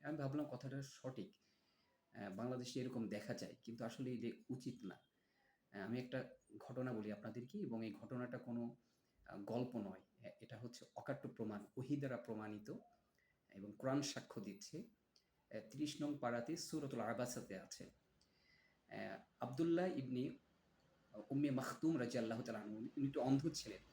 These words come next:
উনি একটা গুরুত্বপূর্ণ বিষয় জানতে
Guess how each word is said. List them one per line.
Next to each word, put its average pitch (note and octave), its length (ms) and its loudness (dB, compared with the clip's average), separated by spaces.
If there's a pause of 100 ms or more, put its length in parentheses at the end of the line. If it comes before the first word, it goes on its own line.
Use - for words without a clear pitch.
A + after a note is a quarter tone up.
(840)
উনি C3+ 100 2
একটা C#3+ 180 2
গুরুত্বপূর্ণ C#3 520 0
বিষয় C3+ 300 2
জানতে B2+ 560 2